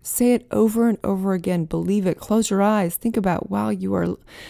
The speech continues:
speaking about the affirmation, what that looks like, okay? And then today's challenge is take one extraordinary and bold action today. If you want things to shift in your life, take bold, bold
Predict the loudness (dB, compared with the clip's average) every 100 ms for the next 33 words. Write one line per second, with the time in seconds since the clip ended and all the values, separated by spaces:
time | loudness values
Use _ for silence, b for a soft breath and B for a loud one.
0 | B -14 -4 2 4 4 0 -2 -2 -2
1 | 0 0 -2 -4 -2 -4 -4 -6 -6 -4
2 | -6 -6 -6 -2 -2 0 -2 -2 0 0
3 | 0 -4 -2 0 0 -2 -4 -6 -6 -8
4 | -4 0 2 4 2 0 B B B B
5 | _ -6 -4 -4 -2 0 0 0 0 -2
6 | -2 -2 -2 -6 -10 -12 -10 -8 -8 -8
7 | -8 -6 -4 -2 0 -2 -4 -6 -6 -8
8 | -4 -4 -6 -8 -4 -2 -2 -2 -2 -2
9 | -6 -20 B B B -4 -2 -2 -10 _
10 | 0 4 4 4 0 0 2 0